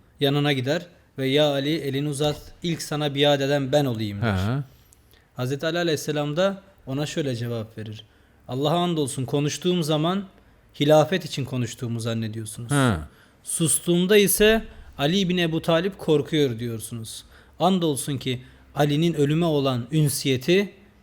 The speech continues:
Speaker 1: yakınlığı bir bebeğin annesinin göğsüne olan yakınlığı gibidir."
Speaker 2: Evet.
Speaker 1: Evet hocam.
Speaker 2: Yani <clears throat> öyle bir yaratılış ki sen orada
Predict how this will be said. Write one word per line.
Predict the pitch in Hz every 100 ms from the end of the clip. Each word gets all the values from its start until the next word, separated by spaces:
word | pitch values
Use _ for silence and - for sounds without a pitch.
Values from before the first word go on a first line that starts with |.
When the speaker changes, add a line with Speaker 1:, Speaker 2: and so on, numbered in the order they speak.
| -
Speaker 1:
yakınlığı | 135 131 147 123 127 151 185 190 - - - - -
bir | 139 190 165 147 135
bebeğin | 131 131 120 120 120
annesinin | 170 175 151 135 - 139 160 151
göğsüne | 143 139 131 147 156
olan | 139 127 117 113 - _
yakınlığı | 135 127 139 127 127
gibidir." | 117 107 113 - - -
Speaker 2:
Evet. | 101 87 76 69 - - - _
Speaker 1:
Evet | 127 113
hocam. | 95 - - - _ -
Speaker 2:
Yani | 110 113 120
<clears throat> | 165
öyle | 147 180 175 156
bir | 143 127
yaratılış | 123 127 135 - 139 165 196 - -
ki | 156 180 233 - - - - - _ _ _ _ _
sen | - - 139 156 -
orada | 139 165 180 147 156 175